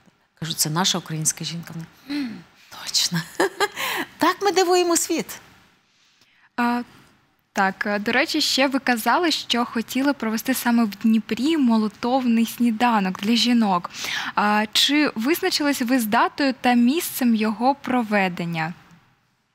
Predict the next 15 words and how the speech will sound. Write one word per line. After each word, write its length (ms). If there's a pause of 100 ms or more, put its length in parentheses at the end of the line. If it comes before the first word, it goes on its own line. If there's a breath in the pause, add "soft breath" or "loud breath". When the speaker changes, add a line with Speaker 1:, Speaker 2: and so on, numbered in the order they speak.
(920 loud breath)
Speaker 1:
Ем, 760
молитовний 560
сніданок. 760 (960 loud breath)
Е, 200
хочу 320
вам 80
сказати, 480
що 280
у 180
нас 240
уже 160
десять 680
було 400
молитовних 600
сніданків. 600